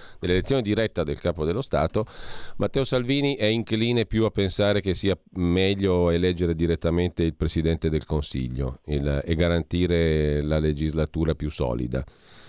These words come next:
Non si toccherebbe in questo modo il ruolo del capo dello Stato. È una questione di attualità o è l'eterno cantiere delle riforme all'italiana che, tipo Aldo Bozzi, millenovecentottantatré, e siamo ancora qua?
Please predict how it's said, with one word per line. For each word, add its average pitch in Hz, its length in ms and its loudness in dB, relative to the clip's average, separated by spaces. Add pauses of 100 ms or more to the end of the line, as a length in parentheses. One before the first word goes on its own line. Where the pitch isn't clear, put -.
(380)
Non 120 340 2
si - 160 0
toccherebbe 117 720 2
in 95 140 -4
questo - 280 0
modo 90 400 4
il 82 140 2
ruolo 82 340 2
del 78 140 0
capo 73 280 -2
dello 67 200 0
Stato. 60 360 -2
È 95 80 2
una 113 160 0
questione 120 280 -2
di 113 100 2
attualità 107 600 0
o 117 80 2
è 95 120 4
l'eterno 95 440 0
cantiere 92 380 2
delle 85 160 2
riforme 85 380 0
all'italiana 82 540 0
che, 76 400 0 (160)
tipo 85 260 0
Aldo 90 220 2
Bozzi, 80 380 -2
millenovecentottantatré, 85 1300 0
e 95 220 0
siamo 85 240 0
ancora 82 340 0
qua? 69 240 -2